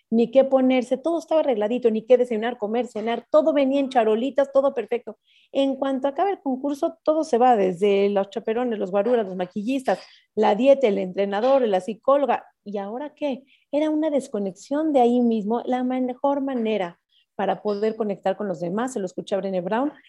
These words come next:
es empezando a reconectar contigo. Y a la mejor manera en que tú estés reconectada contigo,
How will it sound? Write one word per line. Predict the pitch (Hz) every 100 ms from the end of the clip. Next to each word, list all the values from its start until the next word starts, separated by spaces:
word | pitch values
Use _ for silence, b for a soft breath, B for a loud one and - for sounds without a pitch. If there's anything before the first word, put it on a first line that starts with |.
| b _
es | - 247 247 _
empezando | - 220 214 214 214 240 233
a | 226
reconectar | 214 185 175 - 185
contigo. | 185 180 165 156 180
Y | 214 226
a | 220
la | 220
mejor | 220 214 262
manera | 269 247 226
en | 185
que | 180
tú | - 233
estés | 233 233 190
reconectada | 202 - 220 220 208 - 262 311 311
contigo, | 254 190 185 185